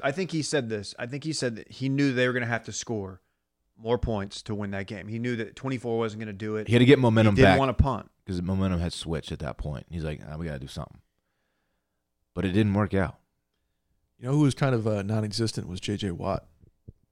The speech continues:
Speaker 1: He looked gassed. I
Speaker 3: He
Speaker 1: felt
Speaker 3: was,
Speaker 1: ba-, I
Speaker 3: I
Speaker 1: honestly
Speaker 3: mean,
Speaker 1: felt bad for him. I never
Speaker 2: Well,
Speaker 1: felt
Speaker 2: he,
Speaker 1: bad for that
Speaker 3: He was
Speaker 1: dude.
Speaker 3: on a play clock, right, or, or shot clock,
Speaker 2: Yeah,
Speaker 3: but
Speaker 2: he was out.
Speaker 1: Load
Speaker 2: He was
Speaker 1: management?
Speaker 2: out
Speaker 3: Pitch count,
Speaker 2: for a while.
Speaker 3: excuse me. I
Speaker 1: They're
Speaker 3: was, I was
Speaker 1: managing
Speaker 3: trying to
Speaker 1: load.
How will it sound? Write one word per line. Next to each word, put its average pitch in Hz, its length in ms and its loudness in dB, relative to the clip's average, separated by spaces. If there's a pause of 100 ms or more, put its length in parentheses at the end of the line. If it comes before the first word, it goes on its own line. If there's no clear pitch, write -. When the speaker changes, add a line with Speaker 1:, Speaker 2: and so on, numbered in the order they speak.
(120)
Speaker 1:
He 113 100 -6
looked 131 240 2
gassed. 101 540 -2
I 104 40 -8
Speaker 3:
He 107 60 -6
Speaker 1:
felt 117 120 4
Speaker 3:
was, 110 220 2
Speaker 1:
ba-, 123 80 0
I 131 40 2
Speaker 3:
I - 20 2
Speaker 1:
honestly 123 200 2
Speaker 3:
mean, 110 100 -4
Speaker 1:
felt 107 160 -2
bad 101 260 -2
for 92 140 -12
him. 90 100 -10
I 98 60 -6
never 101 260 -4
Speaker 2:
Well, 120 120 6
Speaker 1:
felt 117 80 8
Speaker 2:
he, 127 80 8
Speaker 1:
bad 123 80 2
for 107 80 -6
that 95 100 -2
Speaker 3:
He 143 60 4
was 147 100 8
Speaker 1:
dude. 147 80 8
Speaker 3:
on 123 60 6
a 104 40 2
play 135 240 4
clock, 104 460 -2
right, 107 180 0
or, 107 100 0 (160)
or 107 100 -4
shot 113 280 0
clock, 101 260 -8
Speaker 2:
Yeah, 120 120 0
Speaker 3:
but 120 100 2
Speaker 2:
he 139 80 4
was 120 100 6
out. 104 120 8
Speaker 1:
Load 123 60 8
Speaker 2:
He 123 40 6
was 120 80 2
Speaker 1:
management? 131 360 2
Speaker 2:
out 101 80 4
Speaker 3:
Pitch 95 80 0
count, 92 140 0
Speaker 2:
for 92 40 0
a 90 40 0
while. 90 120 4 (120)
Speaker 3:
excuse 90 120 2
me. 87 260 -8
I 104 60 -6
Speaker 1:
They're 117 80 4
Speaker 3:
was, 117 60 2
I - 20 0
was - 0 -
Speaker 1:
managing 120 320 4
Speaker 3:
trying 123 180 0
to 110 60 2
Speaker 1:
load. 107 280 -2